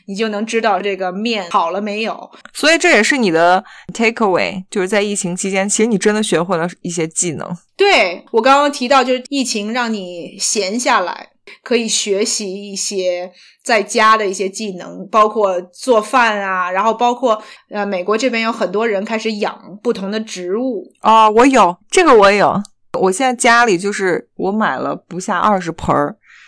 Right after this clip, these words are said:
Speaker 2: 树啊、草啊、花啊的。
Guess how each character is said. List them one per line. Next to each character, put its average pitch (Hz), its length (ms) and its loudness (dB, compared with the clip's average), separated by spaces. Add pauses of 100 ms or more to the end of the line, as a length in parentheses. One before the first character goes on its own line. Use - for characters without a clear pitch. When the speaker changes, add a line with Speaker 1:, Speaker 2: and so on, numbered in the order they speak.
(180)
Speaker 2:
树 - 420 -2
啊、 107 320 0 (180)
草 - 360 -2
啊、 139 200 2
花 156 240 -4
啊 143 260 -2
的。 - 220 -12